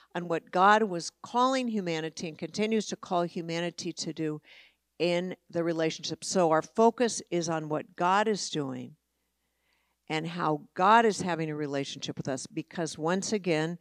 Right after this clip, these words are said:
I think we get caught up, and we're not gonna spend a lot of time talking about the serpent. Is it evil? Is it Satan? Is it this? Is it that? It's secondary. It's secondary to the story of God's redemptive work for us.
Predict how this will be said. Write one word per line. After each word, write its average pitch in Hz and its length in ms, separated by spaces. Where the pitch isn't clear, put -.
I 160 100
think 175 200
we 170 80
get 170 280
caught 196 280
up, 165 240
and 170 100
we're 165 100
not 185 200
gonna 226 160
spend 202 280
a 190 60
lot 175 220
of 185 80
time 180 240
talking 180 260
about 170 200
the 170 80
serpent. 156 520
Is 165 160
it 180 80
evil? 160 380
Is 151 100
it 180 140
Satan? 165 400
Is 151 100
it 175 140
this? 151 240
Is 170 60
it - 100
that? 165 260
It's 185 160
secondary. 147 880
It's 175 200
secondary 202 760
to 175 160
the 165 100
story 180 640
of 151 240
God's 170 460
redemptive 160 680
work 139 280
for 131 320
us. 117 440